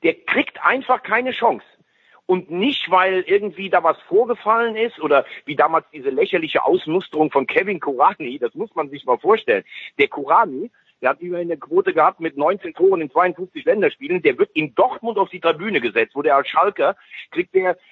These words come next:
schön wird der mit Helm überzogen, da geht der in der Halbzeit und dann <laughs> ist das die Begründung, dass der rausfliegt. Das ist nämlich auch so ein Stück weit Jogi Löw. Ich, ich verstehe das teilweise nicht, denn Oliver hat's richtig gesagt, bei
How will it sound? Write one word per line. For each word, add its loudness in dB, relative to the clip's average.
schön 4
wird 2
der 0
mit -4
Helm 2
überzogen, 0
da 4
geht -6
der 4
in -4
der 2
Halbzeit 0
und -14
dann 0
<laughs> -20
ist -8
das 2
die -10
Begründung, -2
dass 2
der 2
rausfliegt. -2
Das -14
ist -18
nämlich -12
auch 0
so -10
ein -10
Stück -10
weit 2
Jogi -4
Löw. 2
Ich, 0
ich 2
verstehe 0
das 2
teilweise 0
nicht, -10
denn -6
Oliver 2
hat's -2
richtig -12
gesagt, -2
bei 0